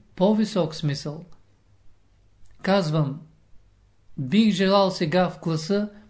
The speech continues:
да се зароди желание да пеете, защото пеенето подмладява човека. При това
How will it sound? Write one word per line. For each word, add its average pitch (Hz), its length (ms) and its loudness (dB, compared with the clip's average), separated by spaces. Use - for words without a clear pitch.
да 170 180 2
се 175 160 -2
зароди 165 520 0
желание 180 880 0
да 156 280 -4
пеете, 190 600 0
защото 160 760 0
пеенето 196 720 2
подмладява 147 760 0
човека. 156 480 -6
При 151 220 2
това 160 500 0